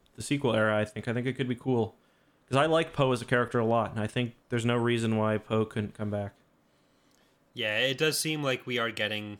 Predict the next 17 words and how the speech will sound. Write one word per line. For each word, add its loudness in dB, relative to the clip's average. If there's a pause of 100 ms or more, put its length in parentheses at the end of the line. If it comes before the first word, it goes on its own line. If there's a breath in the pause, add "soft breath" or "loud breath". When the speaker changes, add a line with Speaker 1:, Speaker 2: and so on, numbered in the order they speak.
Speaker 2:
like, -10 (540 soft breath)
I, 2
I 4
agree -2
with -14
what -4
I -2
think -8
your -8
position -12
was, -12
that -12
it's -20
gonna -12
be -10
after -16
the, -12